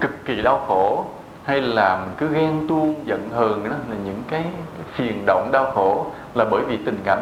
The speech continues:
thế gian thì là như vậy, đó là đương nhiên thôi. Đó, nhưng mà hễ có thương yêu là có niềm vui. Ban đầu là vậy.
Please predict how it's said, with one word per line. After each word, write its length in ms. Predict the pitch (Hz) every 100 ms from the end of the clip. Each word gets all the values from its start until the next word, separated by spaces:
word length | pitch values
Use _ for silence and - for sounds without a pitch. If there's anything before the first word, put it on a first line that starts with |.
| -
thế 80 |
gian 280 | 160 147 139 127
thì 100 | 110
là 220 | 98 95 107
như 80 | 143
vậy, 200 | 117 - - - -
đó 140 | 135 131
là 80 | 104 104 117 127 160
đương 200 | 147 147
nhiên 220 | 143 143
thôi. 100 | 151 151 - - - - -
Đó, 80 | 139 151
nhưng 300 | 156 151 127
mà 220 | 107 95 - - -
hễ 340 | 123 123 113 180
có 280 | 175 180 220
thương 160 | 190 165
yêu 200 | 160 156 139
là 240 | 113 98 87
có 80 | 131 143
niềm 100 | 98 95
vui. 160 | 120 - - - - - - - - -
Ban 200 | - 120
đầu 160 | 110 92
là 60 | 92
vậy. 120 | 90